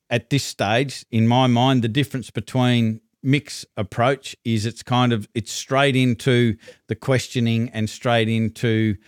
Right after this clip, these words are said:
"Okay, I'll come out and let's start to look at the job." Um, whereas Stephen's approach is, "Let me just see, let's, let's do a couple of little things to see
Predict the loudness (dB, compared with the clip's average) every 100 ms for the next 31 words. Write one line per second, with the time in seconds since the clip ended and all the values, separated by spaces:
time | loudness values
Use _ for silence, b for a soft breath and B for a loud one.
0 | b b -2 0 2 2 0 0 0 2
1 | 0 -2 -2 -4 -4 -2 -2 -4 -4 -4
2 | -6 -10 -4 0 0 -2 _ _ _ _
3 | _ _ _ -2 0 2 4 4 2 -2
4 | -6 _ _ _ _ 0 0 -2 0 2
5 | 2 0 -2 0 0 0 -4 0 0 0
6 | 0 0 0 -2 -6 0 2 2 0 -2
7 | -2 -4 -4 -4 -4 -4 -2 0 0 -2
8 | -8 -4 -4 0 2 2 0 0 0 0
9 | -2 -8 -8 0 2 2 -2